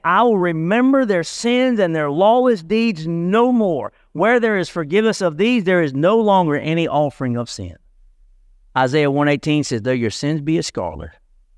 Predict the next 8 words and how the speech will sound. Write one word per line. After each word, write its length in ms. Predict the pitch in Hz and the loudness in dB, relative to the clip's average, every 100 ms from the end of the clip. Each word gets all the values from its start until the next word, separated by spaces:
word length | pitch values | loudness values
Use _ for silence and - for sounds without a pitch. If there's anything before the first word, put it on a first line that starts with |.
| _ _ _ _ _ _ _ _ _ _ _ _ | _ _ _ _ _ _ _ _ _ _ _ _
<coughs> 80 | - - - - - - _ _ | -10 -10 -14 -16 -16 -20 _ _
they'll 100 | - | -2
be 120 | 123 | 0
made 260 | 123 123 107 | 2 2 2
as 180 | 95 - | -4 -2
white 240 | 104 95 | 0 0
as 120 | 90 | -4
snow." 240 | - 98 | -12 -12